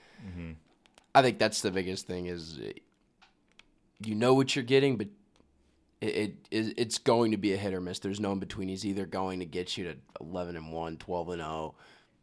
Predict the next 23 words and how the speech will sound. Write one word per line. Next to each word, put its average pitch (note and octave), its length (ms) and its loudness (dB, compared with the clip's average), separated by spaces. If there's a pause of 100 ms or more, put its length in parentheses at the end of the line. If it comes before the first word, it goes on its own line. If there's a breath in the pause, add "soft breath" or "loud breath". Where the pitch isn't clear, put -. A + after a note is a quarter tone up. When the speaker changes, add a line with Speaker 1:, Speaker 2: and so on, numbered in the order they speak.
(180)
Speaker 2:
more F#4+ 160 8
likely F#2+ 300 0
nine F#2+ 280 0
plus - 320 -4
win, F2+ 260 -4
or G#2 460 2 (500)
the G2+ 140 -4
same G#2 280 0
as G2+ 120 -4
what G2 220 -2
you're F#2 60 -8
seeing. D#2+ 340 -4
He's F#2+ 180 -8
not A2+ 180 0
gonna G2+ 160 -2
get G2 240 -4
you F2+ 100 -6
f-, - 140 -14 (200)
between F#2+ 320 -8
four F2 380 -8
and G1+ 100 -10
eight G1+ 200 -10
wins. - 460 -14